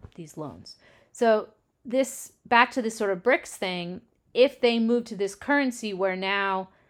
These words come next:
everything is going to be issued based on assets, it kinda, it's a big departure away from this debt model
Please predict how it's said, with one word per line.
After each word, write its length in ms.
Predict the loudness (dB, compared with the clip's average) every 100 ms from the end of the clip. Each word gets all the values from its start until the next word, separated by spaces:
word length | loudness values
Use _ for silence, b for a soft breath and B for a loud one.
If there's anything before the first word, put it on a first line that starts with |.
| b b b
everything 480 | 0 0 0 -2 -2
is 100 | -4
going 300 | -4 -4 -8
to 100 | -8
be 300 | -6 -6 -2
issued 520 | -2 -2 -6 -8 -4
based 340 | -2 -4 -6
on 320 | -14 -12 -14 -12 -2
assets, 760 | -2 -2 -6 -6 -8 -20 -20 -20
it 120 | -20 -10
kinda, 220 | -8 -8 -10
it's 160 | -2 0
a 80 |
big 260 | 0 -2 -2
departure 540 | -4 2 2 4 -2
away 400 | 0 0 0 -2
from 320 | -2 -6 -6 -6
this 240 | -8 -10
debt 360 | -4 0 0 -2
model 540 | -6 -4 -4 -4